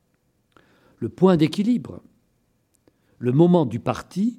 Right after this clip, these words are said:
n'existe tout simplement pas. Cela ôte tout parti, conclut Pascal. La règle des parties vient au secours du joueur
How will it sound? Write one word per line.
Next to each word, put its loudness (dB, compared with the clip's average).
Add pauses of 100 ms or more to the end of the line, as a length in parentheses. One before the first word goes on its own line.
(160)
n'existe -4
tout -10
simplement -8
pas. -20 (1080)
Cela -2
ôte 2 (180)
tout -4
parti, -14 (360)
conclut -16 (760)
Pascal. -14 (2750)
La -4
règle 2
des 0
parties -6 (580)
vient 0
au 2
secours -2
du -2
joueur -2